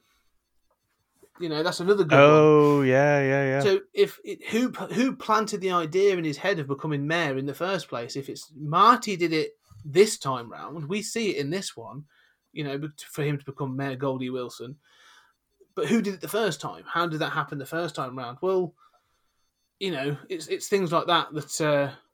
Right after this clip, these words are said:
Speaker 1: a det-, that's a deterministic future. That, that's,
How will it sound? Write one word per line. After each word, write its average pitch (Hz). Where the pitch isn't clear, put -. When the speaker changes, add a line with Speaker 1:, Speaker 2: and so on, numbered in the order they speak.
Speaker 1:
a 160
det-, 185
that's 233
a 220
deterministic 185
future. 131
That, 147
that's, 160